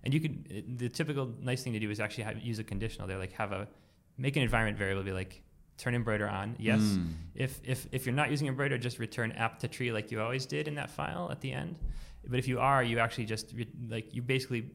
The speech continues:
Speaker 1: pass that app instance into Embroider and get a tree out and return that instead. So it's small. And there's a place there to pass in options, but initially you don't need to pass any options. So then you can run your build and hopefully it works. If it doesn't, it's mostly because there is, like, still some things add-ons do that we can't quite analyze.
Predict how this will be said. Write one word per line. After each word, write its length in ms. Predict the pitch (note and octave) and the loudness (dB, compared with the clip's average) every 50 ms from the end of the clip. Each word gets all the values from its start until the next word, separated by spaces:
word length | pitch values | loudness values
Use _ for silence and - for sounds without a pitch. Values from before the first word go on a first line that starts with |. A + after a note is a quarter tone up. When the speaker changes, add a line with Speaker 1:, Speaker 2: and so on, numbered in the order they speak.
| - - | -14 -8
Speaker 1:
pass 260 | - - C3 B2+ - | -2 0 0 0 0
that 200 | - A#2 A2 - | 0 0 0 2
app 300 | A#2 A#2 B2 - - - | 2 2 2 0 -2 -6
instance 460 | A#2+ A#2+ A#2 - - A2+ G#2+ - - - | -4 -4 -4 -2 -2 -4 -4 -4 -6 -4
into 260 | - A#2+ A#2 - - | -4 -4 -4 -4 -6
Embroider 400 | A2 G2+ G2 A#2 A2+ B2 B2 A#2 | -6 -4 -4 -2 0 0 0 0
and 140 | A2 A2 G#2 | -2 -2 -4
get 100 | G2 F#2+ | -4 -6
a 20 | |
tree 220 | - - - - | -6 -8 -10 -10
out 140 | - - - - - | -10 -10 -12 -12 -10
and 160 | A#2 G#2+ G#2+ | -10 -8 -8
return 240 | G#2 G2+ - A2+ G#2 | -8 -8 -8 -8 -8
that 100 | F#2+ F#2 | -6 -6
instead. 320 | G2 - - - - - | -8 -10 -10 -12 -14 -12
So 120 | - - G#2 | -12 -12 -10
it's 160 | A2 - - - - A2 | -10 -12 -12 -14 -14 -12
small. 440 | - - - G2+ F2+ - G2+ - - - - - - - - | -12 -8 -6 -6 -6 -6 -8 -12 -14 -10 -8 -8 -8 -4 0
And 80 | - | 2
there's 100 | D#3+ D#3 | 4 4
a 60 | D#3+ E3 | 2 2
place 240 | D#3+ F#3 F3+ F3 | 2 2 2 4
there 120 | - F3+ D3+ | 4 2 2
to 60 | C3+ | 2
pass 260 | C3+ - C#3 C3+ - | 2 0 -2 0 0
in 60 | C3+ | 0
options, 380 | C3 A#2 A#2 - - B2 A2+ A2 | 0 0 0 -2 -2 -4 -4 -2
but 100 | A2 G#2+ | -4 -2
initially 280 | G#2+ A2 A2 - A2+ G#2+ | -4 -4 -4 -6 -6 -6
you 40 | |
don't 80 | G2+ G2+ | -6 -6
need 100 | F#2 G2 | -8 -8
to 60 | - | -8
pass 160 | - - - - | -8 -10 -10 -10
any 120 | - - | -12 -12
options. 340 | - - - - - - - - - - - - - | -12 -12 -12 -12 -12 -12 -12 -10 -10 -12 -12 -10 -4
So 100 | - C3+ | 0 2
then 140 | C3 C#3 C#3+ | 4 4 4
you 100 | C#3+ C#3 | 4 2
can 180 | C#3+ - C3 | 2 2 4
run 140 | B2+ B2+ C3 | 4 6 4
your 80 | A#2 A2 | 4 2
build 340 | B2 F#3 F#3 F3+ F3+ D#3+ - | 4 4 6 6 4 4 2
and 100 | - B2 | 0 2
hopefully 280 | A#2 C3 B2 - - G#2+ | 2 0 0 -2 -4 -4
it 40 | G#2+ | 0
works. 400 | B2 D3+ D#3+ D#3+ - - - - - - - - - - - - | 0 -2 -2 -2 -6 -8 -8 -10 -14 -20 -20 -20 -20 -20 -16 -8
If 160 | - A2 C#3 | -4 -4 -2
it 140 | - A2+ A2 | -2 0 4
doesn't, 280 | D3 D3 D#3+ D#3+ E3+ | 6 6 6 6 2
it's 140 | C#3+ - - | 0 2 2
mostly 340 | C3 B2+ C3 C3+ C3+ - D3 | 2 2 2 2 2 -2 -2
because 600 | C3 C3 C3 - - B2+ B2 A#2+ A2+ A2+ - - | -2 -2 -4 -2 0 2 2 2 2 0 -2 -2
there 140 | - A2 G#2+ | 0 0 2
is, 220 | A2 A2+ A2 - | 2 0 -2 -2
like, 220 | - G2+ G#2 - - | -2 -2 -2 -2 -4
still 380 | - - - - A#2 A#2 A#2+ | -10 -8 -2 0 2 2 2
some 220 | - - A2 A2+ A2 | 0 0 -2 -2 -2
things 180 | - A2+ G#2+ A2 | -2 -2 0 0
add-ons 300 | G#2 G#2 G#2+ A2 G#2+ - | 0 0 0 0 -2 0
do 100 | - A2 | 0 0
that 100 | G#2+ G#2+ | 0 0
we 60 | A2 | -2
can't 260 | A2 - - G#2+ G#2+ | -4 -6 -8 -8 -8
quite 300 | - - - G#2+ - - | -6 -4 -4 -4 -2 -2
analyze. 560 | G#2+ F#2+ G2 G2 F#2+ F#2+ F#2+ - A#2 - - | -4 -2 -2 -2 -2 -2 -2 -2 -4 -6 -10